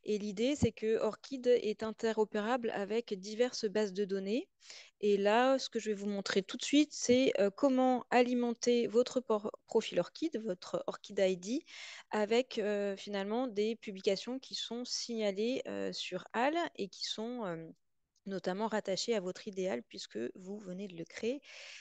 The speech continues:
idéalement. Donc, euh, là, on, on se retrouve sur le profil. Donc, euh, je, je, j'en parlerai pas plus, euh, pour l'instant. Il, je crois qu'on consacre un webinaire à, à Orchid, euh, en décembre. Donc, n'hésitez pas à,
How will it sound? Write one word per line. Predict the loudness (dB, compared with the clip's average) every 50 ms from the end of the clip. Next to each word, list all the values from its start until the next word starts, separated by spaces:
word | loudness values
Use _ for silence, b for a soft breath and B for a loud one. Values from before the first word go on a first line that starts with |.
| B B B B -8
idéalement. | -6 -6 0 2 4 4 4 2 0 -4 -4 -6 -4
Donc, | -6 -6 -6 -6 -2 2
euh, | 4 6 8 6 8
là, | 6 6 6 6 4
on, | 2 -2 -4 -6 -10 -8
on | -8 -6
se | -4 -2 0
retrouve | -2 -2 -4 -4 -8 -4 -2 -2
sur | -2 -2 -4 -6 -4 -4
le | -4 -4
profil. | -6 -4 -6 -6 -4 -4 -2 -2 0 2 2 0 0 0
Donc, | -2 -8 -8 -4 -4
euh, | -2 -2
je, | -2 -4 -4 -6 -6
je, | -8 -10 -10 -10
j'en | -10 -10 -12 -12
parlerai | -10 -6 -6 -2 -2 0 0 2
pas | 4 4 2
plus, | 2 0 -8 -6 -4 -2 0
euh, | 2 2 2 2 2 0 0 -2 -4 -4
pour | -2 -2 0
l'instant. | 0 0 -2 -2 -2 -2 -2
Il, | -2 -2 -4 -6 -8 -10
je | -12 -14
crois | _ -6 -6
qu'on | -6 -6 -14 -14 -10
consacre | -10 -10 -6 -6 -6 -6 -6 -8
un | -4 0
webinaire | 0 0 0 -2 -4 -4 -4 -4 -4 -4
à, | -8 -8 -8 -10 -14 -18 -20 _ _ -12
à | -8 -6 -4 -4
Orchid, | -6 -8 -14 _ _ -18 -16 -14 -14 -6 -2
euh, | 0 0 2 0 0 -2 -4 -6 -6
en | -6 -4
décembre. | -2 -2 -4 -4 -4 -4 -4 -4 -2 -2 -2 -2
Donc, | -2 -4 -8 -14 -12
n'hésitez | -12 -12 -12 -14 -14 _ -10 -10
pas | -6 -4 -4 -4 -4 -6
à, | -10